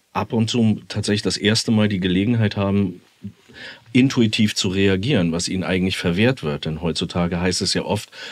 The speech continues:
man darf ja dem Gegenüber, wenn es, wenn, wenn es die falsche Meinung hat, gar nicht erst zuhören. Das wird ja propagiert.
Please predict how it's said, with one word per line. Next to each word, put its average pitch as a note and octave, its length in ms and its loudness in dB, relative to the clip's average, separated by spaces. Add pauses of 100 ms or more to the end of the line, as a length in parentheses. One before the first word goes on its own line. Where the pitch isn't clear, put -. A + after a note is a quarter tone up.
(120)
man E2+ 200 -2
darf F#2 500 -4 (400)
ja F2+ 140 0
dem F#2 160 0
Gegenüber, G#2 500 2
wenn F#2 100 0
es, G2 260 -4
wenn, F#2 220 -2
wenn F2+ 140 0
es F2+ 120 -2
die F#2 100 -4
falsche F#2 280 -2
Meinung F2+ 320 0
hat, F2+ 140 -2
gar F2 140 -2
nicht F2 120 -4
erst E2+ 240 -6
zuhören. C#2+ 580 -4 (360)
Das D#2 220 -14
wird F2 120 -6
ja E2+ 80 -6
propagiert. D#2+ 800 -10